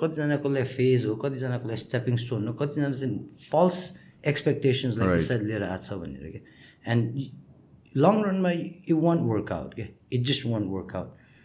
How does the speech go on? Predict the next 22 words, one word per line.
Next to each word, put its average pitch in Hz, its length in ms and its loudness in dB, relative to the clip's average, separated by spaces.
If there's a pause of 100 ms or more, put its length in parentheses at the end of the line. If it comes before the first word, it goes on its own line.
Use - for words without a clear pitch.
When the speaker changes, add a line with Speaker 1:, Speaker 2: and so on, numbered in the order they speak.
(280)
Speaker 1:
And, 107 320 -2
uh, 95 280 -2
like 143 220 2
you 147 40 -4
said, 147 240 0
people 147 240 0
come 135 220 2
in 123 240 2
looking 117 280 0
for - 160 -4
money, 107 540 4
people 107 260 -4
come 101 200 -2
in 98 60 0
looking 101 260 -4
for - 120 -14
fame, 113 520 -4
for - 80 -12
success, - 600 -4
for - 140 -14
this, 104 360 -6
that. 107 260 -8